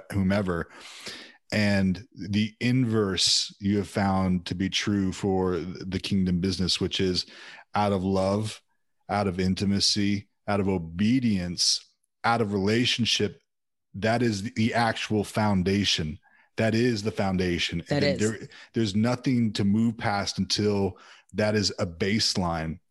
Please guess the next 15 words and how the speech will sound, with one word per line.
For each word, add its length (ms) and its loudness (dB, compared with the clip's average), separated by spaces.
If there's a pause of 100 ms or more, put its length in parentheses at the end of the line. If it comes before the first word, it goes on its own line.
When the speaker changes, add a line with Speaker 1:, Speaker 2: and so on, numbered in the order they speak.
(440)
Speaker 1:
And 140 2
we, 160 0 (200)
and 80 2
the 60 2
world 240 0
flips 260 0
it. 80 -4 (580)
It 60 -6
goes 180 2
the 60 4
other 100 2
Speaker 2:
That's 120 4
Speaker 1:
way 60 4
Speaker 2:
right. 80 2
Speaker 1:
around. 260 0